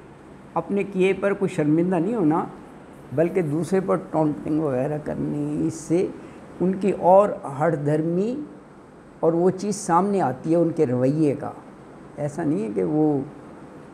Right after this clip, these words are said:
जो है ना वो भूले से या गलती से वो अहद शिकनी कर रहे हैं, बद अहदी। तो फिर मुसलमानों से भी कहा कि इनके जो so called leaders हैं ना, वो उन्हीं को पकड़ लो, उन्हें मारो।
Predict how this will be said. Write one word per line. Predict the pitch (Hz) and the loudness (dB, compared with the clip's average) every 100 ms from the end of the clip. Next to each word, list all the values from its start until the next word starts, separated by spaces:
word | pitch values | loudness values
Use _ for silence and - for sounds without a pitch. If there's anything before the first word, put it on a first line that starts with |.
| - | -12
जो | - 156 | 0 2
है | 156 | 2
ना | 196 | -2
वो | 190 165 | -2 -2
भूले | 147 127 156 165 | -2 2 2 2
से | 160 160 | 2 2
या | 156 | 2
गलती | 143 139 139 160 | 2 -2 -4 -6
से | 160 151 | -2 -2
वो | 143 147 143 | 2 0 0
अहद | 151 151 151 | 0 0 0
शिकनी | - - 180 190 | -8 -6 -2 -2
कर | 156 131 | 0 -2
रहे | 123 | 0
हैं, | 127 123 | -2 -2
बद | 135 135 | -4 -2
अहदी। | 127 120 123 127 - - - - - - - - - - - - - - | -4 -6 -6 -12 -14 -18 -20 -20 -20 -20 -20 -18 -20 -20 -20 -20 -4 4
तो | |
फिर | 262 | 4
मुसलमानों | 247 208 208 202 214 269 262 | 6 4 4 4 4 6 4
से | 247 | 4
भी | 202 - | 0 0
कहा | 143 123 - - - - - - - - - - - - - - | 2 2 0 -6 -20 -20 -20 -20 -20 -20 -20 -20 -20 -20 -12 -2
कि | 165 | 0
इनके | 170 190 185 208 | 0 -2 2 4
जो | 190 196 190 185 | 6 6 6 4
so | - - 214 | 0 6 8
called | 220 208 202 190 151 | 8 8 8 8 4
leaders | 170 180 233 214 | 4 6 4 2
हैं | 156 | 0
ना, | 196 160 - - - | 0 -4 -8 -20 -4
वो | 180 | 2
उन्हीं | 190 214 | 2 4
को | 220 | 4
पकड़ | 214 - 156 151 | 4 2 2 4
लो, | 156 | 6
उन्हें | 175 190 | 4 2
मारो। | 165 120 135 | 2 2 0